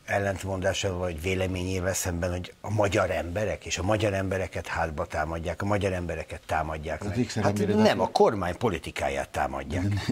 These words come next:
Speaker 2: de
Speaker 1: A kormány
Speaker 2: még egyszer,
Speaker 1: politikájából nem értenek egyet?
Speaker 2: de még egyszer
Speaker 1: Tehát
Speaker 2: mondom,
Speaker 1: az egy jó válasz
Speaker 2: ennek
Speaker 1: erre, hogy
Speaker 2: kér-,
Speaker 1: ez a magyar emberek
Speaker 2: ennek
Speaker 1: hátba
Speaker 2: a priori
Speaker 1: támadása.
Speaker 2: kérdésnek kéne lenni. Tehát ennek vitán felüli kérdésnek kéne lenni.
Speaker 1: Hát az eszköz a vitán fe-, vitatott kérdés, nem az, hogy fel kell lépni a magyarok
Speaker 2: Hát
Speaker 1: védelmére.
Speaker 2: üdvözölni kéne azt, hogy végre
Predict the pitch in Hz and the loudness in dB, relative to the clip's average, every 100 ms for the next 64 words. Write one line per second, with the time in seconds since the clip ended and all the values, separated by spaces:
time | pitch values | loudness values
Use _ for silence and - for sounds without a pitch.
0 | - 87 - - 220 175 - 165 160 131 | -2 0 0 2 4 6 6 4 4 4
1 | 131 123 123 143 135 139 135 151 123 107 | 4 6 6 6 4 4 2 4 2 0
2 | 87 101 98 123 - 185 120 131 101 120 | 2 2 4 2 2 4 4 4 6 6
3 | 107 107 101 101 104 104 104 135 131 123 | 6 6 4 2 2 4 6 6 6 4
4 | 110 110 113 104 98 95 95 95 117 120 | 4 4 4 4 4 2 2 4 4 4
5 | 98 92 104 110 98 95 90 101 90 85 | 2 2 4 4 4 4 2 2 2 2
6 | 80 85 80 90 82 85 78 73 73 92 | 0 -2 -4 -2 0 0 0 -4 -6 -6
7 | 98 113 113 120 170 - 95 87 101 92 | -2 0 2 0 0 2 0 2 2 2
8 | 85 98 90 85 - 85 - 85 78 78 | 2 2 2 0 -2 -4 -2 -2 0 0
9 | 92 104 110 202 185 - 104 90 92 87 | 2 4 6 4 4 2 2 2 2 2
10 | 90 87 - - 110 - 90 90 - 95 | 0 0 -2 -2 0 2 0 0 -2 0
11 | 90 90 92 90 - 82 80 - 82 80 | 2 2 2 2 0 0 -2 0 -2 -2
12 | 78 90 85 85 82 90 82 82 80 202 | -2 -2 0 0 0 -2 -2 0 2 2
13 | 107 95 92 82 82 - 87 92 104 - | 2 0 0 0 -2 0 0 0 -2 0
14 | 98 90 107 107 123 123 | 0 4 4 4 4 2